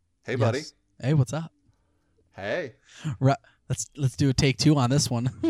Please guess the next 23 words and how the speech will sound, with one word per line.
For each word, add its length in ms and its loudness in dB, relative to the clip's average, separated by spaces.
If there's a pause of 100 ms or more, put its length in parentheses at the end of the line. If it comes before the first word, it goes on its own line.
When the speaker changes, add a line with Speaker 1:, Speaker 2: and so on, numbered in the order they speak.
(240)
Speaker 2:
<laughs> 360 -2
Speaker 1:
I 140 2
know. 220 -2
This 180 -4
is, 220 -6
uh, 420 0
exciting, 600 -6
actually, 460 -6
'cause 300 -8
it's, 280 -8
uh, 420 -4
it's 320 -10 (100)
not 200 -6
only 260 -4
is 160 -4
this 380 -8 (720)
episode 500 -10
ten, 480 -10
our 340 -14
first 640 -14
double-digit 580 -6
episode, 600 -10 (720)
but 500 -8